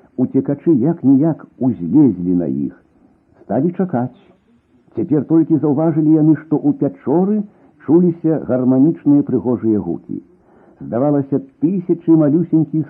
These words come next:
срэбных званочкаў звінелі ва ўсіх кутках. Гучэла ўсе, і паветра, і сцены, і вада, і столь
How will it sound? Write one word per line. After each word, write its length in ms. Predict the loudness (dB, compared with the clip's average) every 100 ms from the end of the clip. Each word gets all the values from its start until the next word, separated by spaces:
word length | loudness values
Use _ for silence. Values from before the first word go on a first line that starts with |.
| -8
срэбных 560 | -4 -4 -2 0 0 2
званочкаў 760 | 2 4 2 0 -6 -4 0 0
звінелі 600 | 0 2 4 4 4 2
ва 100 | 0
ўсіх 300 | -2 -4 -4
кутках. 480 | -8 -8 -8 -8 -10 _ _ _ _ _ -12
Гучэла 500 | -2 -2 2 2 2
ўсе, 640 | -2 -8 0 0 0 -6 -14 _ -4
і 80 | -2
паветра, 800 | 0 0 2 0 -2 -8 -10 -10 _ _ _ -6
і 140 | -6
сцены, 680 | -6 _ 0 2 0 -2 -2 0
і 120 | 2
вада, 520 | 2 0 -2 -4 -8 -6
і 100 | -6
столь 560 | -6 -4 0 0 0